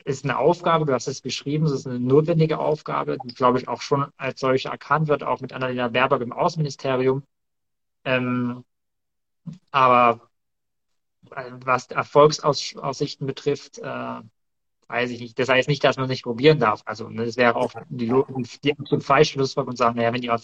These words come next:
Erfolgsaussichten schlecht sind, lassen wir's. Also gar nicht. Äh, aber aus meiner Sicht, sozusagen, die ich jetzt einnehme, wa-, weiß ich nicht so. Äh,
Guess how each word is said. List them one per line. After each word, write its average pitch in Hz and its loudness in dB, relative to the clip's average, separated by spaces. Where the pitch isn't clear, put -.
Erfolgsaussichten 123 -6
schlecht 131 -4
sind, 123 -6
lassen 117 0
wir's. 190 -2
Also 127 0
gar 127 4
nicht. 165 -2
Äh, 123 -2
aber 127 2
aus 143 -6
meiner 131 4
Sicht, 151 0
sozusagen, 120 0
die 120 -2
ich 113 -6
jetzt 123 0
einnehme, 131 -2
wa-, 120 -10
weiß 117 0
ich 113 -12
nicht 117 -10
so. - -16
Äh, 120 -16